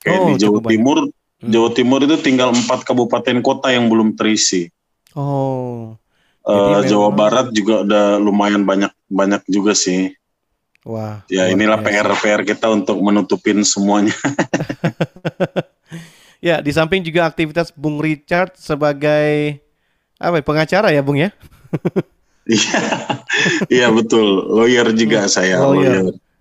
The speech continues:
Speaker 2: Iya. Nah, itu Sobat H M M, memang Bung Richard ini selain juga,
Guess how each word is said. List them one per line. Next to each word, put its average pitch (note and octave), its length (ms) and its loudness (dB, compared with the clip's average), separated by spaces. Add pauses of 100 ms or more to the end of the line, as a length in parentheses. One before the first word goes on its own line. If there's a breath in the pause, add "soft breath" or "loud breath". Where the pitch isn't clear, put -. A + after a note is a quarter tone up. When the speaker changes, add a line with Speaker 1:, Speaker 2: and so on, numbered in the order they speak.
(140)
Speaker 2:
Iya. B2+ 480 0 (640)
Nah, A2+ 160 -6
itu C3 160 -6
Sobat A#2 240 -2
H A2+ 160 -2
M A#2 80 -12
M, C#3 240 -6
memang C#3 160 -6
Bung A#2 240 -10
Richard G#2+ 240 -12
ini C#3 240 -8 (400)
selain A2+ 400 -6
juga, A2+ 640 -2